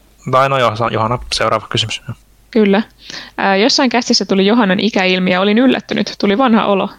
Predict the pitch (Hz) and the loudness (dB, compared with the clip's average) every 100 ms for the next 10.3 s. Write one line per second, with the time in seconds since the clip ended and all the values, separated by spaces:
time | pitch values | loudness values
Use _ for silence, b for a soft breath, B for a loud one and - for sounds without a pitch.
0 | _ _ - 214 208 190 180 185 202 202 | _ _ -2 0 2 0 0 -2 -2 -2
1 | 196 - - 247 226 - 208 208 - 214 | -4 -6 -2 0 0 0 -4 -4 -4 -8
2 | - _ B B B B B B _ _ | -8 _ B B B B B B _ _
3 | 202 202 - 311 254 226 214 202 - 208 | 2 2 4 2 2 2 0 0 2 4
4 | 208 254 - 214 254 254 226 190 190 180 | 6 4 0 0 4 2 2 0 0 0
5 | 190 214 208 220 208 220 208 202 196 240 | 0 0 0 0 -2 -2 -4 -2 -2 0
6 | 226 - 190 214 233 - 202 - 277 247 | 0 0 2 4 2 -2 -8 -2 0 0
7 | _ 233 - _ B B B B B B | _ -4 -4 _ B B B B B B
8 | _ 302 311 254 - 262 - 208 202 196 | _ 2 4 2 0 -2 0 0 2 0
9 | 190 196 214 262 226 196 196 196 202 - | 2 0 2 2 2 0 0 0 0 0
10 | 208 - | -2 -2